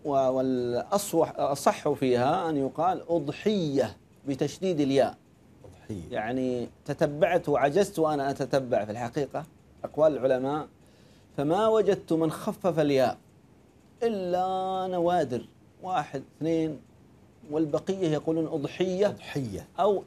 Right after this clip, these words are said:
Speaker 1: إضحية بالكسر، وضحية أيضًا يقولون،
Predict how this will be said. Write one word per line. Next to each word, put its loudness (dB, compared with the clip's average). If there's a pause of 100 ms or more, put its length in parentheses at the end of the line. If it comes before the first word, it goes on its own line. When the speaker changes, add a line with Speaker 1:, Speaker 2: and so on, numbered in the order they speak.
Speaker 1:
إضحية 2
بالكسر، -4 (1160)
وضحية 0 (460)
أيضًا 2
يقولون، -4